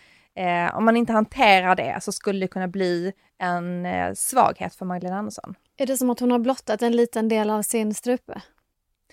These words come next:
Speaker 1: Hon har kanske inte blottat en del av strupen, men hon har kanske saktat ner det där sprintiga löpsteget som man behöver ha för att fly sina fiender.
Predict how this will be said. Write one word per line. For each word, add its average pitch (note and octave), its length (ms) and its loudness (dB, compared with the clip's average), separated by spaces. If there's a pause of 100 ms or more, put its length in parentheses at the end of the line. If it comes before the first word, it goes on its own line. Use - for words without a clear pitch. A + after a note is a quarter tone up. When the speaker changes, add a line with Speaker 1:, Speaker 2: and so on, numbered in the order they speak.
(580)
Speaker 1:
Hon C#4+ 180 -2
har C#4 60 0
kanske C#4 160 2
inte D4 120 -2
blottat B3 540 -2
en B3 80 0
del A#3+ 160 0
av A#3 60 2
strupen, G#3+ 1080 -4
men A3 200 4
hon A3+ 220 2
har G#3+ 100 4
kanske A3 560 2 (220)
saktat - 580 -2
ner A3 640 2
det G#3 120 0
där G3 440 4
sprintiga A#3 800 -2
löpsteget A3 1000 2
som - 160 -6
man F#3+ 140 0
behöver F#3 520 4
ha F#3+ 180 -6
för F#3 440 0
att - 360 -6 (320)
fly G#3+ 420 -2
sina G3 240 -8
fiender. - 440 -6